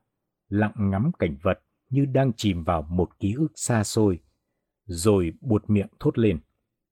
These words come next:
"Lần đầu người Hy Lạp đặt chân lên Á Châu chính là chỗ này đây, thành Troy. Ta cũng đã từng đến đây."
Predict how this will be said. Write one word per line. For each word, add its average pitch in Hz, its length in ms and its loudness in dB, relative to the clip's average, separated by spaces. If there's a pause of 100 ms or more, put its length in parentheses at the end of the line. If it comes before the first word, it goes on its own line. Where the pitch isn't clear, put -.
(560)
"Lần 113 260 0
đầu 113 220 4
người 110 240 2
Hy 131 160 0
Lạp 113 320 0
đặt 110 160 -2 (120)
chân 139 200 -2
lên 131 200 2
Á 120 240 -4
Châu 117 340 -2 (120)
chính 127 280 -2
là 95 160 -2
chỗ 120 140 -8
này 98 280 -2
đây, 92 340 -4 (280)
thành 87 240 -6
Troy. 104 360 -2 (880)
Ta 107 300 -6 (260)
cũng 110 180 -4
đã 113 100 -6 (100)
từng 80 260 -4
đến 98 200 0
đây." 95 260 -2